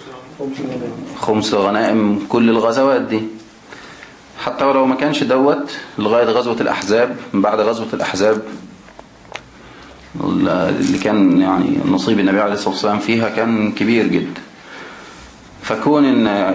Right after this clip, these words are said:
يكون دوت حاله مع الحال دوت بتاع الغنى، ما بنتكلمش على بقى حال واحد فقير يعني، فدوت هو الزهد بقى. ماشي؟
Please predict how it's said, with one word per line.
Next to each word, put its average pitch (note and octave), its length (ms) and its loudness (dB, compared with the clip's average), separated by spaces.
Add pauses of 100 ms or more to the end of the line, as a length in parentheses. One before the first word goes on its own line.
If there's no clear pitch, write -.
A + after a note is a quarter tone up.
يكون G2+ 320 4
دوت B2+ 340 2
حاله A2 440 0
مع B2 340 2
الحال C3+ 420 0
دوت C3+ 240 4
بتاع A#2 200 -4
الغنى، C3 320 0 (600)
ما G#2 140 0
بنتكلمش A2 460 2
على G2+ 160 2
بقى G#2 180 2
حال G#2+ 220 -2
واحد G2+ 220 0
فقير G2+ 420 0
يعني، G2+ 320 0 (880)
فدوت G#2+ 320 2
هو G2+ 160 2
الزهد F2 340 0
بقى. - 840 -8
ماشي؟ G2+ 200 0